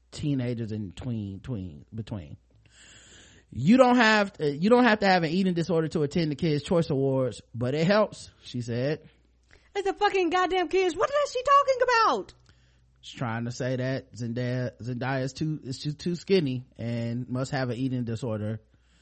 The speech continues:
Speaker 1: Um, I'm assuming that's supposed to be the joke.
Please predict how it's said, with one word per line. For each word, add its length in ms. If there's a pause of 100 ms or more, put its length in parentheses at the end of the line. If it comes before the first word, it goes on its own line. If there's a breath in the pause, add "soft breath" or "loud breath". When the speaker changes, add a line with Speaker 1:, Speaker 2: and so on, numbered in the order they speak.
(300 soft breath)
Speaker 1:
Um, 560
I'm 140
assuming 380
that's 240
supposed 320
to 40
be 300 (260)
the 160
joke. 520